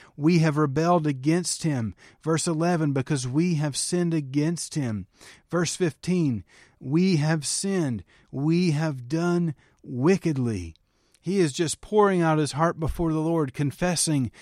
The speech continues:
the sins of the people. And he says in, in verse, uh, sixteen down to verse nineteen, he moves to his petition.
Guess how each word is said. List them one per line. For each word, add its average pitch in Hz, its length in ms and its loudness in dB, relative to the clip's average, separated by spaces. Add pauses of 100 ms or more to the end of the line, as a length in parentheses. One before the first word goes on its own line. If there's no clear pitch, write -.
(180)
the 151 100 0
sins 156 520 0
of 156 400 -4
the 156 100 -4
people. 135 500 -4 (640)
And 160 180 -2
he 156 60 2
says 170 340 -2
in, 151 200 -4
in 151 260 -4
verse, 156 420 -2 (300)
uh, 151 100 -12
sixteen 131 960 -4 (160)
down 160 300 0
to 151 60 0
verse 156 300 0
nineteen, 156 500 -2
he 131 100 0
moves 170 520 2
to 156 120 -6
his 151 260 -2
petition. - 840 -6